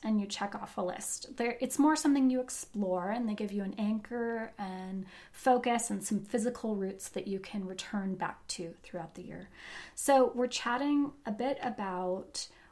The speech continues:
what the past year has been like for us and what we've learned. And then we're gonna move on to the discussion of what we're looking forward to in the coming year, personally and professionally, and how we've decided on our values words, what they are, and how we're going to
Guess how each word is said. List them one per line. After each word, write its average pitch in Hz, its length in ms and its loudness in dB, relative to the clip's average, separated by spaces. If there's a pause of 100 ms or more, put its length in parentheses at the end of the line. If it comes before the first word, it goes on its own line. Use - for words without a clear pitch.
(120)
what 208 640 -2
the 214 80 -4
past 208 460 -4
year 269 100 0
has 262 180 -8
been 208 220 -2
like 185 220 -10
for - 240 -10
us 190 320 -8
and 226 120 -2
what 180 140 -6
we've 262 240 -6
learned. 185 640 -4 (420)
And 240 160 4
then 277 140 6
we're 320 80 2
gonna 311 180 4
move 285 240 6
on 226 260 0
to 226 220 -4
the 202 120 -4
discussion 202 500 -4
of 208 100 -4
what 208 200 -4
we're 208 100 -2
looking 208 380 -4
forward 277 460 -4
to 202 580 -6
in 202 140 -4
the 202 80 -6
coming 247 460 -2
year, 247 380 -8
personally 208 800 -2
and 196 200 -8
professionally, 208 840 -2 (380)
and 202 240 -2
how 202 480 4
we've 202 500 -2 (100)
decided 196 520 -4
on 220 100 -2
our 233 140 -4
values 247 420 -4
words, 254 420 -2
what 202 200 -4
they 202 100 -2
are, 185 140 -4
and 185 160 -8
how - 200 -8
we're 185 100 -8
going 190 280 -12
to 196 420 -12